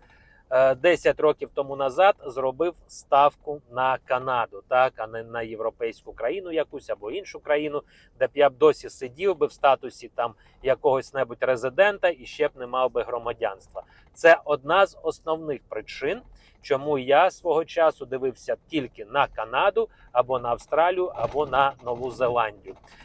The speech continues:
Е, зараз, зараз я маю, е, бонуси від, е, від того рішення, яке я прийняв, е, десять років тому назад. Я сподіваюся, що я вам відповів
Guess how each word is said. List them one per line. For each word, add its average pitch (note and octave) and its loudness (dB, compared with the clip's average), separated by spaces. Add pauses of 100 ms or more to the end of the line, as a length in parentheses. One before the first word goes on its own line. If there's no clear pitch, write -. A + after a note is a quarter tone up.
(200)
Е, A#2+ 4
зараз, A3 4
зараз E3+ 2
я C3 2 (100)
маю, B2 0 (920)
е, B2+ 0
бонуси F3+ 4 (320)
від, C3+ -6 (200)
е, D#3 8
від D3 -6
того C#3 4
рішення, G3 -6
яке C#3+ 0
я B2+ -2
прийняв, C#3+ -4 (120)
е, A#2+ 0
десять B2+ -8
років A2+ -8
тому A2 -8
назад. G#2+ -6 (400)
Я G3 10
сподіваюся, F#3 2
що D#3 -2
я F3 4
вам D3+ 2
відповів F3+ -4